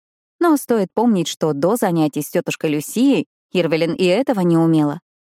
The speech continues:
Пусть её отражательный барьер вышел слабым, зато с ним она чувствовала себя безопаснее. Август, Филипп и Мира всё не объявлялись. Кто был повинен в их отсутствии? Девять пилигримов?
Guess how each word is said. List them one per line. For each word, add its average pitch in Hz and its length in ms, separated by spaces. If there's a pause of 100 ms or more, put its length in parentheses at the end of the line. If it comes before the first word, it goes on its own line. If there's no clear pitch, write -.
(280)
Пусть 294 260
её 185 220
отражательный 175 680
барьер 165 360
вышел 160 300
слабым, 175 560 (320)
зато 285 320
с - 120
ним 247 220
она 180 240
чувствовала 240 560
себя 165 300
безопаснее. 160 760 (680)
Август, 277 420
Филипп 214 340
и 202 60
Мира 240 260
всё - 200
не 233 120
объявлялись. 185 680 (560)
Кто 247 260
был 175 140
повинен 175 460
в 160 60
их 160 100
отсутствии? 185 680 (340)
Девять 165 360
пилигримов? 160 680